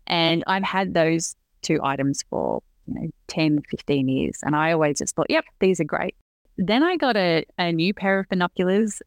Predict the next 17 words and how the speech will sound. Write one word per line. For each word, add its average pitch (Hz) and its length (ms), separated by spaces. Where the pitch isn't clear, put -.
and 170 340
realised 170 480
that 180 100
you 196 160
can 202 140
actually 240 360
see 311 360
individual 220 560
feathers 240 400
on 185 140
a 190 40
bird. 220 580
Um, 175 520
it, 202 220
it's, 214 340
it 220 60
was 226 240